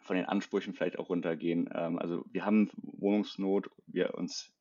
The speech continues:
fehlen viele Wohnungen. Äh, vielleicht müssen wir es hinbekommen, genau, auch beim, ähm, beim modularen Bauen ist vielleicht uns auch vielleicht eine Hilfe, dass man schnell baut, dass man schnell bauen kann,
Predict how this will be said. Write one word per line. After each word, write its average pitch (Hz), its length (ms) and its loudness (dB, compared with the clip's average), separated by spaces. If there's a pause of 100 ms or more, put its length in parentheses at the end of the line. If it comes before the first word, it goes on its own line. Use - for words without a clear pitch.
(140)
fehlen 101 320 2
viele 101 300 2
Wohnungen. 98 400 6 (480)
Äh, 90 240 6
vielleicht - 360 4
müssen 98 300 0
wir 92 60 2
es 92 100 -6
hinbekommen, 95 640 2 (220)
genau, 90 200 2
auch - 160 0
beim, 90 640 4
ähm, 85 420 2
beim 87 200 4
modularen 90 580 4
Bauen 98 420 8
ist - 120 -18
vielleicht - 280 -2
uns - 140 -10
auch 85 160 -4
vielleicht - 300 -6
eine 92 100 -4
Hilfe, 95 380 -2
dass - 220 -10
man 90 120 -2
schnell 98 360 2
baut, 95 440 4
dass - 120 -20
man 85 80 -8
schnell 92 260 -2
bauen 90 360 2
kann, 98 360 0